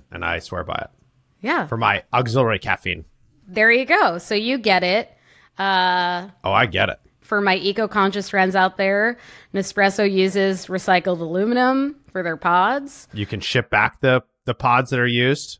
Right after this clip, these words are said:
Speaker 1: and they recycle
Speaker 2: They're
Speaker 1: them.
Speaker 2: on sale right now, so, you know, have a cup of joe, have a cup of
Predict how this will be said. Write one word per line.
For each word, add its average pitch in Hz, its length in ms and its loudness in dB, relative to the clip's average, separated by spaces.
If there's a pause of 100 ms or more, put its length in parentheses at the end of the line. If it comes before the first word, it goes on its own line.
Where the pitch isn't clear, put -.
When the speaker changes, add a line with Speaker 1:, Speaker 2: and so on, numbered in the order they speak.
(120)
Speaker 1:
and 95 120 -6
they 95 60 0
recycle 92 440 -4
Speaker 2:
They're 98 120 0
Speaker 1:
them. - 80 6
Speaker 2:
on 190 100 2
sale 180 280 0
right 208 220 0
now, 269 300 2
so, 247 340 0
you 294 160 -2
know, 269 240 -2 (1040)
have 208 300 0
a 247 40 -4
cup 269 220 -2
of 277 80 -2
joe, 254 380 2
have 175 180 2
a 196 80 -4
cup 220 240 -2
of 233 320 -2